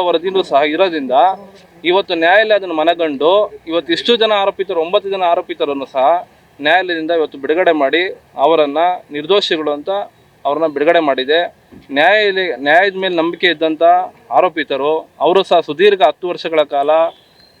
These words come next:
ಈ ಏನು ರಾಜಕೀಯ ಷಡ್ಯಂತ್ರದಲ್ಲಿ ಡಿ ಜಿ and ಡಿ ಮತ್ತೆ ಐ ಜಿ ಪಿ ಇರೋವರೇ ಈ ಪ್ರಕರಣದಲ್ಲಿ ಅನಿಮೇಶ್ ನಾಯಕರವರ ಪಾತ್ರ ಏನೂ ಇಲ್ಲ ಅಂತ ಅವ್ರಿಗೆ ಒಂದು ನಿರ್ದೇಶನ ಇದ್ರೂ ಸಹಿತ ಅವರೇ ಇದನ್ನ ಒಂದು ಆರ್ಡರ್ ಮಾಡಿದ್ದಾರೆ. ಈ ಕೇಸ್‌ನಲ್ಲಿ ಡಿ ಜಿ and ಐ ಜಿ ಪಿ ಅವ್ರದ್ದು ಒಂದು ಆದೇಶ ಇದೆ.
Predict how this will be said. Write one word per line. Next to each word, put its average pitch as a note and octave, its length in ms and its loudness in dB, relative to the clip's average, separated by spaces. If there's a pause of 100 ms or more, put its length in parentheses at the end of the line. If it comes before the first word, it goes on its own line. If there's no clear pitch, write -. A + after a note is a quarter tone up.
ಈ D#3 260 -4
ಏನು G3+ 160 2
ರಾಜಕೀಯ F#3 440 2
ಷಡ್ಯಂತ್ರದಲ್ಲಿ D#3 840 0 (640)
ಡಿ F3+ 180 0
ಜಿ G3+ 140 -2
and G#3+ 160 2
ಡಿ G3 80 4 (160)
ಮತ್ತೆ E3 200 -2
ಐ D3+ 160 2
ಜಿ F#3+ 140 -4
ಪಿ G3 120 -8
ಇರೋವರೇ E3+ 420 2
ಈ E3 240 -4
ಪ್ರಕರಣದಲ್ಲಿ F#3 680 -2
ಅನಿಮೇಶ್ F3+ 480 0
ನಾಯಕರವರ F3+ 420 0
ಪಾತ್ರ D#3+ 380 2
ಏನೂ F3+ 420 2
ಇಲ್ಲ G3 280 0
ಅಂತ G#3 280 -2 (580)
ಅವ್ರಿಗೆ F3 340 2
ಒಂದು D3+ 560 0
ನಿರ್ದೇಶನ F3 480 0
ಇದ್ರೂ F3+ 280 0
ಸಹಿತ C#3+ 360 -2
ಅವರೇ F3+ 360 6
ಇದನ್ನ G#3+ 160 0
ಒಂದು F#3+ 220 2
ಆರ್ಡರ್ G3+ 260 4
ಮಾಡಿದ್ದಾರೆ. C3+ 340 0
ಈ D3 140 -8
ಕೇಸ್‌ನಲ್ಲಿ E3+ 580 -2
ಡಿ D#3 200 0
ಜಿ F3+ 100 0
and F3+ 140 0
ಐ F3 80 0
ಜಿ F3 100 -4
ಪಿ F3 140 -4
ಅವ್ರದ್ದು F3 220 -2
ಒಂದು D#3 160 2
ಆದೇಶ C#3+ 440 2
ಇದೆ. C#3 240 -2